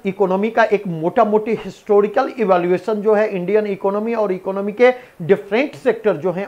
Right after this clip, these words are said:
वहां से उठा करके जीके बेस्ड क्वेश्चन पूछे जाते हैं। पांच से छह क्वेश्चन जो है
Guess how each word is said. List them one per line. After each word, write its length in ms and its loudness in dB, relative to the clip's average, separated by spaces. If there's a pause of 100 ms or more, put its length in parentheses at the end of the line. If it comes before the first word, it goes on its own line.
वहां 220 -6
से 140 -2
उठा 300 -6
करके 360 0 (240)
जीके 320 0
बेस्ड 380 -2
क्वेश्चन 340 -4
पूछे 340 -16
जाते 300 -20
हैं। 60 -20 (800)
पांच 320 6
से 220 0
छह 260 2
क्वेश्चन 420 4
जो 220 2
है 340 -2